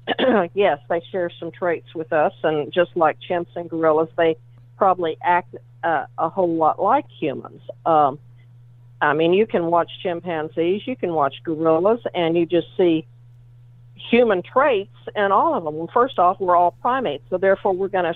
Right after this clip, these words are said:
share traits, even down into your lower order of monkeys and, uh, uh, simians. They're all gonna share certain traits with us. And, but I mean, when you look at a Bigfoot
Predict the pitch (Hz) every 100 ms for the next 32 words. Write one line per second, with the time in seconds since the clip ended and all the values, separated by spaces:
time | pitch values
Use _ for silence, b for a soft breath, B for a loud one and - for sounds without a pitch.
0 | - 202 175 170 - 254 208 131 - 208
1 | 196 190 190 185 180 185 190 175 170 175
2 | 175 151 170 202 196 165 165 165 165 196
3 | 202 208 175 165 165 - 170 160 160 -
4 | - 156 156 - 285 415 185 110 - -
5 | B B B 220 190 208 262 208 - -
6 | 196 180 - 175 170 175 - 247 208 -
7 | - - - - - 151 202 202 226 277
8 | 98 - - - - - - - 202 190
9 | 185 180 190 B 196 202 190 185 190 190
10 | 175 175 208 339 320 175 151 139 - 135
11 | 139